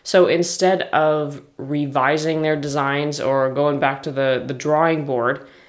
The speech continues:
they pulled out. And that left Fangio without a car, or without a seat,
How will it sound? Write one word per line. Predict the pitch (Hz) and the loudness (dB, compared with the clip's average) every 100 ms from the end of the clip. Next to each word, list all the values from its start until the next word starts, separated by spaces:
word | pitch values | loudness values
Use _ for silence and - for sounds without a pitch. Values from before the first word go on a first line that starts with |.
| _ - | _ -6
they | 147 165 165 | 2 4 2
pulled | 165 196 185 | 0 0 2
out. | 180 127 - - - - - | 2 2 -2 -12 -20 -10 -4
And | 156 151 | -2 2
that | 165 - | 0 0
left | 151 151 147 | 0 0 -2
Fangio | - 156 147 147 147 135 135 127 | -6 -4 -2 -2 0 2 2 0
without | 135 143 147 | -2 0 2
a | 160 | 0
car, | 156 170 131 135 - _ _ _ _ _ _ _ - | 0 -4 -2 -2 -6 _ _ _ _ _ _ _ -4
or | 151 | -2
without | 156 160 | 0 0
a | 160 | 0
seat, | - 247 220 175 - - | -2 0 0 -2 -6 -14